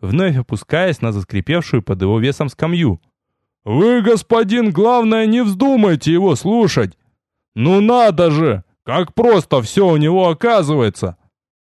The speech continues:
Просто-напросто перебраться через стену промеж двух поселений!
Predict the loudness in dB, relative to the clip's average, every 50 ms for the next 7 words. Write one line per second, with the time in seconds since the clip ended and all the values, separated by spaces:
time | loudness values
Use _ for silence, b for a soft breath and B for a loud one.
0 | _ _ -6 -2 0 2 4 4 4 2 2 0 0 0 0 0 0 0 2 0
1 | 0 0 0 -2 -2 -2 -2 -2 -4 -2 -2 -2 0 0 0 0 0 0 0 2
2 | 0 0 0 -2 -4 -2 -2 -2 -2 0 -2 -2 -4 -4 -4 -2 0 0 2 2
3 | 0 0 -2 0 0 0 0 0 0 0 0 0 0 -2 -2 -2 -2 -2 -4 -4
4 | -2 -2 0 0 2 0 0 0 0 -2 -2 -4